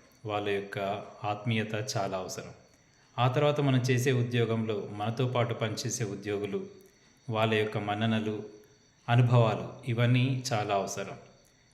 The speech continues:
ఎదిగిన కొద్దీ మనం కొందరికి సలహాలు ఇస్తూ ఉంటాం, మన అనుభవాలు ఇంకొకరికి పాఠాలు అవుతూ ఉంటాయి.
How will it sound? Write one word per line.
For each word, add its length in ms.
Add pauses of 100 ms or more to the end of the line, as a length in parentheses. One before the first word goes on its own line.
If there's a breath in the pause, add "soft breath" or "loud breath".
ఎదిగిన 340
కొద్దీ 460
మనం 320
కొందరికి 440
సలహాలు 420
ఇస్తూ 280
ఉంటాం, 340 (320)
మన 180
అనుభవాలు 560
ఇంకొకరికి 540
పాఠాలు 400
అవుతూ 240
ఉంటాయి. 360